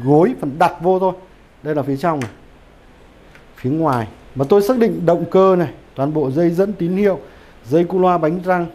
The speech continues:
nằm ở phía ngoài. Thì cái phần hoạt động và các trục chính để dẫn kết nối, dẫn chuyển động này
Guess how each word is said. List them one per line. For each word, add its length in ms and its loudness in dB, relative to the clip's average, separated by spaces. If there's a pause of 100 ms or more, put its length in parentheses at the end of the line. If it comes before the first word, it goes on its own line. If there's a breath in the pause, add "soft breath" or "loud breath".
(140)
nằm 260 0
ở 120 -2
phía 80 -2
ngoài. 300 -2 (760 loud breath)
Thì 180 2
cái 180 -4
phần 180 2
hoạt 160 0
động 180 2
và 80 0
các 220 -6
trục 200 0 (180)
chính 400 2
để 120 0 (160)
dẫn 200 -4
kết 240 -6
nối, 280 2
dẫn 260 -2
chuyển 160 -2
động 200 2
này 200 -2